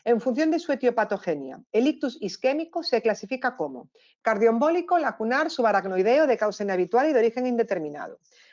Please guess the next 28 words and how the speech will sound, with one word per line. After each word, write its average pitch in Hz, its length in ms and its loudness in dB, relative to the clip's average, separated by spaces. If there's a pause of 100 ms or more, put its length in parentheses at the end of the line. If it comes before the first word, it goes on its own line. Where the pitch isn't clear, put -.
(120)
Aterotrombótico, 196 920 0
cardioembólico, 185 800 2
lacunar, 220 500 0
de 240 100 0
causa 202 260 -4
inhabitual 185 440 0
y 285 40 2
de 247 80 6
origen 240 240 2
indeterminado. 196 680 -4 (300)
Aterotrombótico, 190 880 0
focal, 208 600 0
global, 196 560 0
de 220 80 -2
origen 190 260 -4
indeterminado 175 840 -2
y 208 80 -4
de 165 120 -4
causa 196 260 -4
inhabitual. 165 500 -6 (600)
Aterotrombótico, 196 1000 0
cardioembólico, 190 840 0
lacunar, 208 720 0
intracerebral 190 840 -2
y 226 100 -4
de 196 100 -2
origen 196 420 -6
indeterminado. 185 800 -10